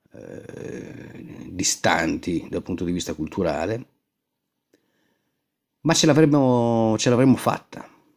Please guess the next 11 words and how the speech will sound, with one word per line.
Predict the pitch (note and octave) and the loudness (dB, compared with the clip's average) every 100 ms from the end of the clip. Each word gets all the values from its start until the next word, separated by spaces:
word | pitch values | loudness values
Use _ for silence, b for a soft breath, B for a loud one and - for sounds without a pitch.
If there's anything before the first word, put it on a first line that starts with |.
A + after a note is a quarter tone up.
| _ _ _ _ _ _ _ _ | _ _ _ _ _ _ _ _
Se | - - | -4 4
non | D#3+ C3 | 6 8
è | C3 | 6
accaduto | C3 D#3 E3 F3+ F#3+ D3+ | 4 4 4 4 2 2
è | - | 0
perché, | A2 F#2 - A2+ - - | -2 -4 0 0 0 -12
eh, | - - - | -20 -16 -8
da | F2+ | -2
lì | G2 | 2
a | A#2 | 2
poco | - F#2+ - - - | 2 -2 0 -6 -10